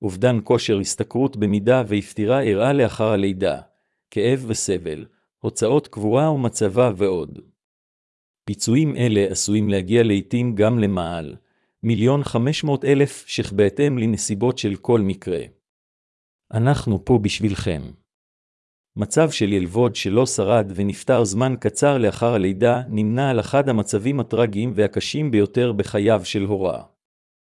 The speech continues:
במידה ותזדקקו למידע נוסף על מיצוי זכויות בקבורה, או במידה ואתם שוקלים הגשת תביעת רשלנות פטירת ילבוד, פנו אלינו לייעוץ וליווי.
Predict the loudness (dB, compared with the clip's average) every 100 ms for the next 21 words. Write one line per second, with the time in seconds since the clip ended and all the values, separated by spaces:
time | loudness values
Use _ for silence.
0 | _ _ _ _ -6 -4 0 2 2 2
1 | -2 -4 -4 -4 0 2 4 2 2 0
2 | 2 -2 0 0 0 0 -2 -2 -2 -2
3 | -2 2 2 0 -6 -4 -2 0 0 -2
4 | -2 0 2 2 2 2 2 0 2 0
5 | -2 -6 -4 -2 -2 -2 -2 0 0 -2
6 | -6 -4 -2 -2 -4 -2 0 0 -4 -8
7 | -4 0 0 0 -2 0 0 0 -2 0
8 | 0 2 2 2 0 0 0 0 -2 -4
9 | -2 -2 -2 -4 -6 -8